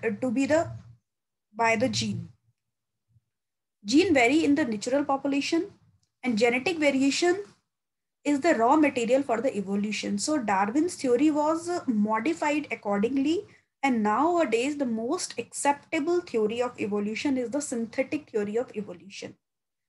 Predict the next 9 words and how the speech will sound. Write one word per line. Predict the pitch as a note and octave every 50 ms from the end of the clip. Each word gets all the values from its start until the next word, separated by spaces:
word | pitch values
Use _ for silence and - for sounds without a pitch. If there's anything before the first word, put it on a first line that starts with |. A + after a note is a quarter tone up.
| _ _ _
which | B3 B3+ -
is, | F4 F4+ D#4+ E4 - E4
uh, | F4 F4+ F4 - - _ _ _ _ _ _ -
only | A#3+ A#3+ A#3+ B3 C4 D4 F4 G4+ G#4 - - - - _ _ _
the | - A3+ C#4 D4 D4
modification | B3 A3+ G#3+ A3 A3 A3 A3 E4 E4 - D4+ C#4+ - B3+ A#3 A#3 - C#4+ C#4 B3
of | B3 C4+ B3+ G#3+
Darwin's | G#3 F#3+ F3 F3+ F3+ G3+ A3 A#3 B3 -
theory | - - F3+ D#3 -